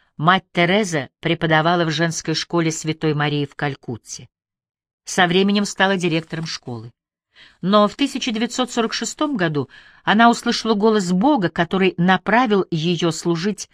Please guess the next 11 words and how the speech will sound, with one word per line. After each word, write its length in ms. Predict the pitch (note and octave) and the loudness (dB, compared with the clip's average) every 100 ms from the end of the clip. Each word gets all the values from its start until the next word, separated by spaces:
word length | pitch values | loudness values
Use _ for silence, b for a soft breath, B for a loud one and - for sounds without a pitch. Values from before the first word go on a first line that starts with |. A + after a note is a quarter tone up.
| _ _ - | _ _ -4
беднейшим 720 | D3 F3+ D3+ G3+ B3 - A#3 | 0 2 2 2 2 0 -2
из 220 | - F#3 | -2 -6
бедных. 680 | F3 F3+ C3+ G#2 A#2+ - _ _ _ _ _ _ _ _ _ _ _ _ _ _ _ | -4 -2 -2 -6 -14 -16 _ _ _ _ _ _ _ _ _ _ _ _ _ _ _
В 100 | _ | _
тысяча 340 | D4 C#4+ C#4 A#3 | -4 -2 -2 -2
девятьсот 440 | A#3+ B3 C4+ B3+ | -2 -2 -4 -2
сорок 260 | B3+ A#3+ A#3+ | 0 0 2
восьмом 400 | A3+ A#3+ C4 A#3 | 0 2 0 2
году 300 | A#3 A3 A3+ | 2 2 2
мать 300 | G3+ A3+ - | 2 0 0
Тереза 480 | A3 A3 C#4 G3 | -2 0 2 0